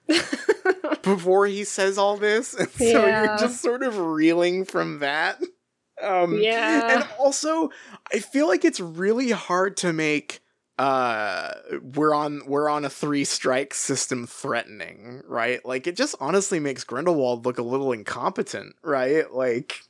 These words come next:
Speaker 1: Yeah, and for how much the Credence story doesn't matter at all, it just seems like he's <laughs> wasting his time.
Speaker 2: Yeah. We, like, imagine, imagine you're, like, a, you know, you're rising the ranks of the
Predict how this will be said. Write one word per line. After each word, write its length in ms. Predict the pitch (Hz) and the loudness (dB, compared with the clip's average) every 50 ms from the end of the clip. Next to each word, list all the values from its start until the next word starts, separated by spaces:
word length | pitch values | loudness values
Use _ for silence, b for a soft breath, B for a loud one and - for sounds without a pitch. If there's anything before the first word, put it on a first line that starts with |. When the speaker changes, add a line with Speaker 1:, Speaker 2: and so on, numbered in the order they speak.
| _ _ _ _ | _ _ _ _
Speaker 1:
Yeah, 300 | - 247 302 277 277 254 240 277 | -2 0 2 4 4 2 0 -2
and 100 | 277 - | -2 -2
for 160 | 320 320 - | -2 -2 0
how 140 | 285 320 311 | 0 0 2
much 240 | 339 349 339 - | 0 0 -2 -4
the 60 | - 294 | -6 -6
Credence 440 | - - 247 240 226 247 - - | -4 -4 -4 -4 -6 -8 -8 -8
story 320 | - - 269 247 240 233 233 | 0 2 4 6 6 4 4
doesn't 340 | 226 226 214 214 233 208 196 | 4 2 2 2 0 -4 -2
matter 340 | 208 214 220 214 220 202 202 | -2 -2 -2 0 2 2 2
at 100 | - - - | 2 0 0
all, 300 | 185 190 196 208 220 220 | 0 2 4 6 6 6
it 120 | 214 180 - | 4 2 0
just 140 | 208 185 - | -2 -2 -2
seems 220 | - 214 196 - | -2 -2 -2 -2
like 120 | 202 196 | -2 -2
he's 160 | - 190 - 190 | -4 -4 -4 -2
<laughs> 60 | - | 0
wasting 280 | - - - 302 262 | 0 2 2 4 6
his 280 | - 339 269 254 - - | 6 6 6 6 2 -2
time. 440 | - - - 247 254 - - 269 277 233 | -4 -2 -2 -2 0 -2 -2 -2 2 4
Speaker 2:
Yeah. 680 | 240 247 269 285 294 294 302 285 226 175 139 117 117 - 180 | 6 6 6 6 6 4 2 2 2 2 2 2 0 0 0
We, 180 | 220 247 294 294 | 0 0 0 0
like, 160 | 302 302 330 | 2 2 2
imagine, 640 | 311 294 285 285 311 330 330 - 359 359 359 339 320 B B B B B 233 | 2 2 4 4 4 2 2 0 0 0 0 -2 -4 B B B B B -2
imagine 560 | 262 262 262 254 262 294 277 - 370 359 320 | 0 0 0 0 0 0 2 2 2 2 0
you're, 180 | 294 285 269 247 | 0 0 0 0
like, 300 | 226 220 214 208 208 - | 2 2 2 2 2 2
a, 220 | 208 190 185 175 - | 2 4 4 2 0
you 120 | - 165 156 | 0 0 0
know, 160 | 139 123 123 | 0 0 0
you're 220 | 127 135 139 135 | 0 2 2 2
rising 560 | 131 127 139 147 170 185 196 190 214 220 202 | 0 0 0 0 2 2 0 0 -2 -2 -2
the 100 | 175 156 | 0 0
ranks 480 | 143 139 139 143 147 147 151 139 - - | 0 0 0 0 0 -2 -2 -2 -2 0
of 160 | 139 131 127 | -2 0 -2
the 100 | 120 - | -4 -4